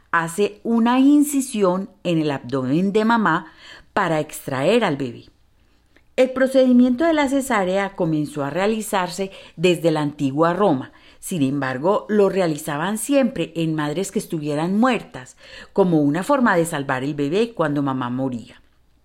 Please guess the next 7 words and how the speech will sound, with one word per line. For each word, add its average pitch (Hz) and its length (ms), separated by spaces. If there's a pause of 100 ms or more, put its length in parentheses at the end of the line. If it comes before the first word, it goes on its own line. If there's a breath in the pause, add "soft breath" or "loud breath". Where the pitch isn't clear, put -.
(380)
No 214 260
la 233 160
realizaban 196 680
en 190 140
madres 165 420
vivas 196 320
nunca, 202 560